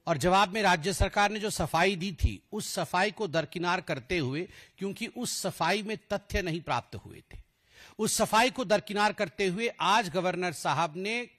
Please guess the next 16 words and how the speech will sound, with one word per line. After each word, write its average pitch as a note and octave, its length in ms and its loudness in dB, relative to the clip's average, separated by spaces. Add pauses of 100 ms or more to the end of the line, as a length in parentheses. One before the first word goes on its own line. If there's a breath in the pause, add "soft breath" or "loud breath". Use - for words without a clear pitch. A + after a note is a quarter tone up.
(100)
सिद्धरमैया F3+ 800 -2
जी F#3 180 -10 (100)
के G3+ 140 -2 (100)
ऊपर F3+ 320 -2 (140)
केस G3 360 0
चले, F3 280 2 (640 loud breath)
सिद्धरमैया G#3+ 720 2
जी G#3 160 -2
के A#3+ 180 -2
परिवार F#3 600 4
ने, B3 220 -4
सिद्धरमैया F3+ 760 -2
जी D#3 260 -2
ने B3+ 280 2 (560 soft breath)
लैंड G#3+ 520 4
अलॉटमेंट G3 760 2